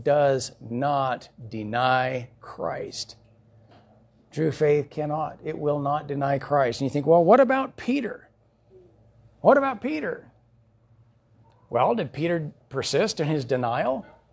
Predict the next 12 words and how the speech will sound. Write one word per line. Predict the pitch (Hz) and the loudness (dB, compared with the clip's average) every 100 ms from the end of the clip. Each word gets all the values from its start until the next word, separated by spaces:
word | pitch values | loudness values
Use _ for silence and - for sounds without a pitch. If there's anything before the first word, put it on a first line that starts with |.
| _ _ _ _ | _ _ _ _
No. | - 180 294 196 110 - _ _ - - _ _ | -6 -2 0 -2 -4 -8 _ _ -20 -20 _ _
He | - 214 285 | -2 2 4
repented. | 247 202 175 - 240 349 226 170 - - _ _ _ _ _ _ _ _ _ _ _ _ _ _ | 4 2 0 0 -2 0 -2 -4 -6 -20 _ _ _ _ _ _ _ _ _ _ _ _ _ _
And | 113 156 | -8 0
in | 254 | 2
the | 190 196 | 2 2
end, | 285 208 165 | 2 2 0
he | 247 | 0
was | 170 131 | -2 -4
crucified | - - 349 311 180 - 143 113 - - | -10 -6 -2 0 -2 -2 -2 -2 -6 -2
upside | 160 143 - 127 113 | -2 0 0 0 0
down. | 156 226 147 220 | -2 -4 -6 -6